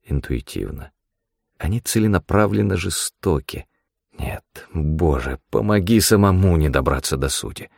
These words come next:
Они частично игнорируют действительность. Да, но не только это. Безумие в их замыслах. Да, в замыслах. Освоение планет.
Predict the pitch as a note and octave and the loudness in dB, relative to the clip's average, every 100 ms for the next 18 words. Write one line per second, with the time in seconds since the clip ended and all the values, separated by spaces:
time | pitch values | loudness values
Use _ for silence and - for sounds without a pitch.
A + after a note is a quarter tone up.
0 | _ _ _ _ _ _ - D#2 G2+ - | _ _ _ _ _ _ -4 -2 0 0
1 | D#2+ - G#2+ - G#2 E2+ D2+ D2+ G#2 G2+ | -2 -2 -4 0 2 4 2 2 2 2
2 | F2 C#2 D2+ - - A2 D3 - C#2 - | 0 -2 -2 -4 -4 -2 -2 -4 -6 -8
3 | - _ _ _ _ _ _ - D2+ E2+ | -12 _ _ _ _ _ _ -6 -4 2
4 | G2 D#2 C2 B1+ C2 C2 C#2 C#2+ - C#2 | 4 4 2 -4 -4 -4 -2 -4 -4 -6
5 | - D#2 C#2 B1+ - - _ _ _ _ | -4 -4 -4 -6 -10 -16 _ _ _ _
6 | _ _ C#2 D2 A2 G#2+ F#2+ F#2 C2 C2 | _ _ -2 2 2 4 2 0 -4 -4
7 | A2 E2 C2+ - - - - - G2+ A2 | -2 -2 -2 -6 -14 -18 -20 -10 2 4
8 | D2+ C2 D2+ A#2 E2+ D2+ - B1 - _ | 4 0 2 2 2 -2 -4 -8 -12 _
9 | _ _ _ _ _ - E2 F2+ E2+ E2 | _ _ _ _ _ -4 -2 2 4 4
10 | D2+ D2 C2 B1+ - - | 2 0 -4 -6 -8 -14